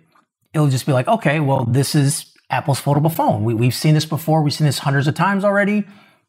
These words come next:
Cool. This is the next one. I, I wanna get this phone, or, or I'd rather have a regular phone." So, I don't know. We can call it boring because we,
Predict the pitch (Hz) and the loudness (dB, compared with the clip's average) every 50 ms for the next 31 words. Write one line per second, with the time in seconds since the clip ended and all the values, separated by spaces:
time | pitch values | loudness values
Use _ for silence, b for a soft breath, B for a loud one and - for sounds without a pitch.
0 | _ - - - 226 190 123 104 - - _ _ - - 151 - - 147 156 147 | _ -8 -2 0 0 0 0 -2 -6 -14 _ _ -4 -2 -2 -2 0 0 0 2
1 | 147 147 143 - - 196 180 139 107 110 117 113 - 127 147 143 147 151 147 127 | 2 0 0 -2 -2 -2 -2 -2 0 -2 -2 0 0 -2 0 0 2 2 2 2
2 | 135 - - 147 123 - - 180 170 160 139 123 113 117 113 - 127 123 123 127 | 0 -2 -2 -4 -8 -4 -2 0 2 2 0 0 0 -2 -2 -2 0 0 0 2
3 | 131 143 139 135 131 139 - 151 147 135 139 135 127 135 127 - - 180 185 151 | 2 0 0 0 0 0 0 -2 -2 -2 -2 0 0 0 -2 0 -2 -2 -2 -2
4 | 123 113 - - 139 123 117 - B B B B B B B B 254 311 330 294 | -4 -6 -4 -2 -2 -2 -2 -4 B B B B B B B B -2 -2 0 2
5 | 254 208 127 104 - b b b b b b b b b - 156 180 220 208 269 | 0 0 0 -4 -10 b b b b b b b b b -6 -2 0 0 0 0
6 | 196 - 220 202 175 165 143 127 143 143 143 165 208 214 185 165 - 160 135 131 | 0 0 0 0 0 0 0 0 0 2 2 2 0 2 2 2 2 2 0 0
7 | 143 147 143 139 135 - _ | 2 2 0 0 -2 -4 _